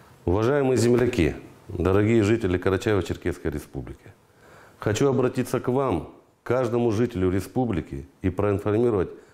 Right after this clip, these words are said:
о текущей ситуации, связанной с распространением коронавирусной инфекции. На сегодня это тысяча сто тридцать семь официально подтвержденных случаев заболевания ковид девятнадцать.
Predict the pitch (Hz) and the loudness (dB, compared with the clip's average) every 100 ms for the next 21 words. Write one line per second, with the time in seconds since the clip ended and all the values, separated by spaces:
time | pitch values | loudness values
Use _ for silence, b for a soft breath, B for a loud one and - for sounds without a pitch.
0 | B 98 95 117 135 117 87 - 87 120 | B -6 -4 -4 -2 -2 -2 -6 -4 -2
1 | 131 131 87 80 98 107 92 85 73 B | -2 -2 -4 -2 0 0 0 0 -2 B
2 | B B B _ - 98 - 87 98 95 | B B B _ -4 -2 -4 -4 0 2
3 | 110 92 82 82 - 90 90 87 87 82 | 2 0 -2 -6 -4 0 2 2 0 -2
4 | 78 80 - 69 - - - _ B B | -2 -4 -4 -10 -10 -18 -20 _ B B
5 | B B B - 113 - 143 110 85 69 | B B B 0 0 2 2 2 2 0
6 | 71 85 95 - - 165 131 - 110 - | -4 -4 -4 -4 -2 0 -2 -2 -4 -2
7 | - 131 - 104 101 101 - - 156 147 | 0 0 0 -2 -2 -6 -4 0 0 0
8 | B B B - 92 - 104 - 127 139 | B B B -6 -4 -2 -4 -2 0 0
9 | 131 95 - 92 87 120 113 104 95 110 | 0 -4 -2 -2 0 2 0 -2 -4 -2
10 | 107 104 B B B - 85 90 92 87 | -2 -4 B B B -4 0 0 2 2
11 | 95 95 90 87 82 76 80 85 - 71 | 2 0 -2 -2 -2 -4 -4 -4 -4 -6
12 | 67 - | -8 -14